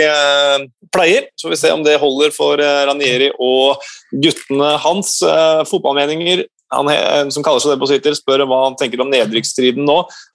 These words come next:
Eh, vi har allerede vært inne på at, eh, Newcastle sin signering av Wood er jo slu, eh, for de svekker jo en direkte konkurrent, og kanskje det, <laughs> kanskje det handler mer om å svekke Burnley enn å styrke seg selv, og så henter de en tre-fire spisser til.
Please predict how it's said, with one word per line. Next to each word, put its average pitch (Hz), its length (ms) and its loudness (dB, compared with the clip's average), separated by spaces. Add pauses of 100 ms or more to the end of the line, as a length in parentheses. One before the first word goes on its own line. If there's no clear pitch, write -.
Eh, 147 240 2
vi 147 80 0
har 147 100 2
allerede 139 240 0
vært 143 200 -2
inne 113 180 -4
på 131 160 0
at, 135 200 -6
eh, 127 520 0 (540)
Newcastle 127 540 0
sin 135 220 -2
signering 120 420 0
av 123 100 0
Wood 131 200 0
er 120 100 2
jo 120 80 0
slu, 139 600 -2 (280)
eh, 143 200 2
for 143 100 -2
de 139 140 2
svekker 127 320 -2
jo 120 40 2
en 127 120 0
direkte 123 320 -2
konkurrent, 135 560 -2
og 139 320 2 (180)
kanskje 139 320 0
det, 147 140 2 (120)
<laughs> - 60 -10
kanskje 147 240 0
det 170 140 0
handler 165 240 0
mer 139 160 0
om 151 100 -2
å 151 60 -4
svekke 147 400 -2
Burnley 110 320 0
enn 135 100 -4
å 131 40 -6
styrke 117 340 -2
seg 139 140 2
selv, 160 200 2
og 175 80 0
så 165 100 0
henter 147 280 -4
de 117 80 0
en 131 80 -4
tre-fire 127 360 -2
spisser 117 360 -2
til. 113 160 -2